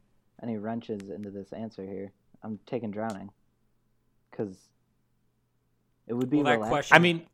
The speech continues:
Speaker 3: it wouldn't be relaxing the
Speaker 1: It would
Speaker 3: whole
Speaker 1: suck
Speaker 3: time.
Speaker 1: for
Speaker 3: Yeah,
Speaker 1: a,
Speaker 3: yeah, it'd
Speaker 1: it would
Speaker 3: be
Speaker 1: suck for a
Speaker 3: suffering
Speaker 1: little
Speaker 3: for a
Speaker 1: bit.
Speaker 3: bit, but it, it,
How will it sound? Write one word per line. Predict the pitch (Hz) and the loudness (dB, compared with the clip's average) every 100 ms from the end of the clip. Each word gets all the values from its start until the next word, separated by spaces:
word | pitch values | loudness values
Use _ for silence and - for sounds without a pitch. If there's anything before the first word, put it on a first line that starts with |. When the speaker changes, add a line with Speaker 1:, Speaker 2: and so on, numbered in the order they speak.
| _ 165 | _ 8
Speaker 3:
it | |
wouldn't | 175 220 196 | 10 8 6
be | 170 | 4
relaxing | 143 135 139 - 127 | 8 10 8 6 2
the | 107 | 4
Speaker 1:
It | 139 | 4
would | |
Speaker 3:
whole | 143 151 | 4 4
Speaker 1:
suck | 160 175 | 4 4
Speaker 3:
time. | 170 | 2
Speaker 1:
for | 156 | 4
Speaker 3:
Yeah, | 143 | 6
Speaker 1:
a, | |
Speaker 3:
yeah, | 135 87 | 6 4
it'd | 107 - | -2 -2
Speaker 1:
it | |
would | 147 135 | -4 0
Speaker 3:
be | 170 | 0
Speaker 1:
suck | - | 2
for | 143 | 2
a | |
Speaker 3:
suffering | 110 113 | 2 0
Speaker 1:
little | 107 | 0
Speaker 3:
for | 113 | -2
a | |
Speaker 1:
bit. | 90 127 | 0 2
Speaker 3:
bit, | 117 - - - | 2 2 -10 -4
but | 104 95 - - - _ _ _ _ 120 | -2 0 -4 -14 -20 _ _ _ _ 4
it, | 113 - | 4 2
it, | - 110 | -10 -12